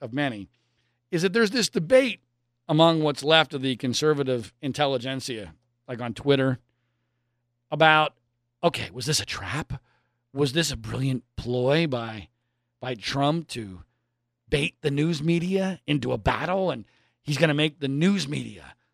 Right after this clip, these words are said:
into his enemy? Since he can't really was, can't really make anybody else his enemy, the, the, and the news media has such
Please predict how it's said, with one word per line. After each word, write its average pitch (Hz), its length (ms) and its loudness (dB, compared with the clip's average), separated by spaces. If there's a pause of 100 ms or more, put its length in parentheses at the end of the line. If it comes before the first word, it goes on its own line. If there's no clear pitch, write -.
(340)
into 175 200 2
his 151 160 0
enemy? 143 480 2 (600)
Since 143 160 0
he 151 80 -4
can't 208 340 4
really 185 240 2
was, 165 320 0
can't 214 220 2
really 208 160 4
make 185 180 2
anybody 165 320 4
else 170 200 4
his 127 120 -2
enemy, 127 300 0
the, 135 240 -6
the, 139 160 -10
and 143 160 0
the 151 120 4
news 180 100 2
media 160 220 -2
has 139 120 -2
such 170 240 -4